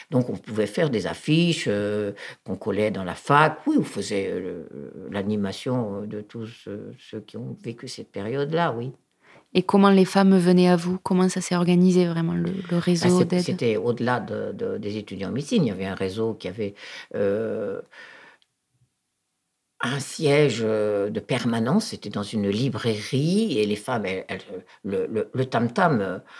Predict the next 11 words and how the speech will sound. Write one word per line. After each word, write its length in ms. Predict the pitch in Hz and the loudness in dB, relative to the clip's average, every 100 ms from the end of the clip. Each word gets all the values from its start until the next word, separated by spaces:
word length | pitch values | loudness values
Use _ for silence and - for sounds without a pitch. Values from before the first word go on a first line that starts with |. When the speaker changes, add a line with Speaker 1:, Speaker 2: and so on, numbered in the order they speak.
| - - - | -20 -14 -2
Speaker 1:
euh, 320 | 117 101 101 | 2 4 2
c'est 160 | 101 104 | -2 -6
le 80 | 101 | -4
téléphone 540 | - 107 104 - 104 | -4 -4 -4 -4 -2
arabe, 360 | 101 127 117 95 | 0 2 2 0
euh, 140 | 98 | -4
fonctionnait 680 | 95 113 107 - 101 135 107 | -4 -4 -4 -4 0 0 -2
très, 360 | - - 135 | -4 -4 -4
très, 380 | - - - 113 | -6 -10 -6 -6
très 240 | - - 107 | -6 -12 -6
vite. 280 | 220 - | -6 -6